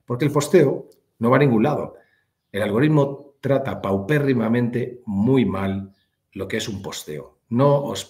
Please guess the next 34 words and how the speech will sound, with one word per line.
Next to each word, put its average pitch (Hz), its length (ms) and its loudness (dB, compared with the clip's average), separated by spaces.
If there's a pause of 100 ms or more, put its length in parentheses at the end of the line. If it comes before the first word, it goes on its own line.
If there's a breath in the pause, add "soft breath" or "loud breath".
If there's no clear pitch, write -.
(160)
penséis, 98 680 -6
miopía 95 460 -4
pura, 82 280 -10 (340 loud breath)
que 101 100 -8
posteando 101 760 -2
lo 82 140 -8
va 92 100 -8
a - 20 -6
ver 92 300 -8
alguien. 80 520 -12
En - 120 -18
general 110 340 -4
lo 104 60 -2
va 98 60 0
a 104 100 0
ver 110 120 -4
muy 120 280 2
poca 87 260 -10
gente. - 300 -20 (400)
Y 120 120 0
si 113 140 -2
de 123 60 4
esa 127 160 -2
poca 117 180 -2
gente, 120 260 -4
además, 101 520 -6 (100)
hay 101 160 -6
muchos 123 460 -2
contactos 104 500 -6
que - 100 -14
son 104 200 -6
basura 98 400 -6
o 78 120 -12
paja, - 500 -10